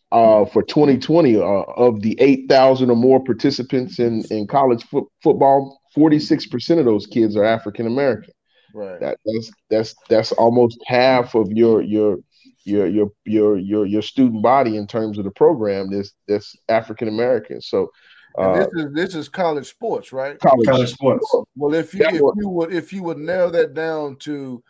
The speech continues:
Speaker 2: college football, I think it goes up about almost thirty percent.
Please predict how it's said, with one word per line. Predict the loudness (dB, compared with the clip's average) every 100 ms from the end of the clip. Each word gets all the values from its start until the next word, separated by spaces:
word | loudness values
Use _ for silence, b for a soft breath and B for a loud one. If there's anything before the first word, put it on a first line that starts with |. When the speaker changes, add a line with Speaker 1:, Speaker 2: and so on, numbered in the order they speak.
| _ _
Speaker 2:
college | -4 -4 -4 -10
football, | -10 -6 -4 -2 -2
I | -6
think | -10 -14
it | -14 -8
goes | -6 -6
up | -8 -10
about | -8 -4 -4
almost | -6 -10 -12 -14
thirty | -10 -10 -10
percent. | -18 -20 -16 -16